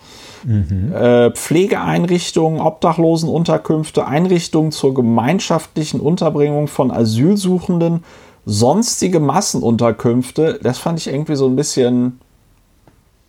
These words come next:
Speaker 2: da war so ein bisschen Fragezeichen, was sind sonstige Massenunterkünfte? Ja.
Speaker 1: Konzentrationslager,
Speaker 2: Äh,
Speaker 1: ja.
Speaker 2: ja, so, so sonstige Massenunterkünfte, äh, und Justizvollzugsanstalten. Da hatte man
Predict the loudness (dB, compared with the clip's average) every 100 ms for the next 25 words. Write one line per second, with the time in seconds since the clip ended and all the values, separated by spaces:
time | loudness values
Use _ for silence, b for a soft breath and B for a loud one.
0 | _ _ _ _ -20 -20 -16 -6 -2 0
1 | 2 2 0 0 -2 -2 0 0 -2 -4
2 | -2 -2 0 0 0 0 -2 -2 -2 -2
3 | -2 -2 0 0 0 0 -2 -4 -6 -8
4 | -8 -6 -6 -6 -6 -4 -2 -2 0 -2
5 | 0 0 0 -2 0 2 2 0 -8 -2
6 | 2 2 0 -2 2 2 2 0 2 2
7 | 0 0 2 0 -2 -4 -4 -6 -4 -4
8 | -4 -10 B B B -2 0 0 -2 0
9 | 0 2 0 0 -2 -2 0 -2 -2 -6
10 | -6 -8 -4 -2 -2 -4 -6 -6 b b
11 | b b _ _ 0 0 -2 -2 -2 0
12 | 0 0 0 -2